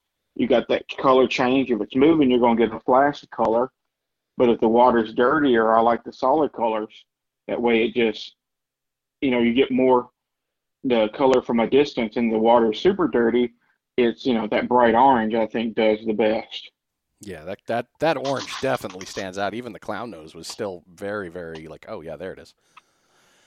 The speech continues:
Speaker 2: Tho-,
Speaker 1: Mm-hmm.
Speaker 2: those were good ones. So, uh, you're one of the few guys, um, that started painting hooks. Uh, I noticed a lot more when the rigs, when I started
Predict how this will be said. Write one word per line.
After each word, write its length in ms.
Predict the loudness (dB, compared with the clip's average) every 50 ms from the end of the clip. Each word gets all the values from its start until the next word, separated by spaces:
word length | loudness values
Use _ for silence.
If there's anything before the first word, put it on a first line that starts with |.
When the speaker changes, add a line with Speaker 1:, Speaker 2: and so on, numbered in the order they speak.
| _ _ -8
Speaker 2:
Tho-, 80 | -4
Speaker 1:
Mm-hmm. 180 | -4 -2 0 0
Speaker 2:
those 220 | -2 -2 -2 -6
were 80 | -12 -14
good 140 | -14 -14 -16
ones. 120 | -16 -18 _ -20 -20 -20 -20 _
So, 320 | -4 -4 -4 -4 -4 -8 -16
uh, 40 | -16 -16 -18 -20 -20 -20 -20 _ _ _
you're 240 | -10 -4 -4 -4 -4
one 160 | -4 -6 -6
of 40 | -6
the 60 | -6
few 180 | -6 -8 -8 -6
guys, 440 | -4 -4 -4 -2 -4 -6 -8 -10 -10
um, 380 | -8 -6 -6 -6 -6 -10 -12 -12 -8
that 260 | -8 -8 -8 -10 -14
started 720 | -18 -16 -16 -14 -8 -6 -4 -4 -4 -4 -8 -12 -14 -18 -20 _ _ -18
painting 380 | -14 -14 -12 -12 -12 -14 -14 -10
hooks. 480 | -8 -8 -8 -8 _ -18 -18 -14 -10 -8
Uh, 40 |
I 260 | -6 -6 -4 -6 -6 -6
noticed 340 | -8 -10 -10 -12 -12 -10
a 40 | -8
lot 180 | -6 -6 -6 -6
more 180 | -8 -10 -8
when 140 | -8 -10 -12
the 80 | -12 -12
rigs, 320 | -12 -12 -12 -14 -14 -14
when 80 | -14 -14
I 40 | -12
started 320 | -12 -10 -10 -10 -10 -12